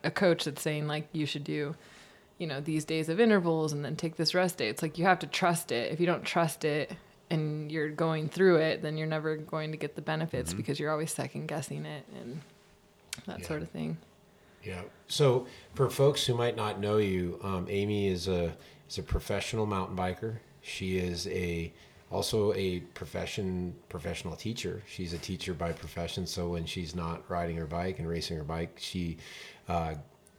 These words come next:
Speaker 2: develops and guides the youth, uh, in, in the future.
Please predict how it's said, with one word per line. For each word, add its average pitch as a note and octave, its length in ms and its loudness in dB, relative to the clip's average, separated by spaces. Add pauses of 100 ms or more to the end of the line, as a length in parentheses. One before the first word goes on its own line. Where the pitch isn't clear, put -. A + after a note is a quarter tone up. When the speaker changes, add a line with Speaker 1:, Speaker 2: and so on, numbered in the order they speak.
(180)
Speaker 2:
develops F2+ 480 0
and F#2+ 100 0
guides F2 280 -2
the F#2 100 -6
youth, G2 520 -2
uh, G#2+ 100 -2
in, F#2 340 -2
in G#2 100 -6
the F#2+ 80 -4
future. A#2+ 500 0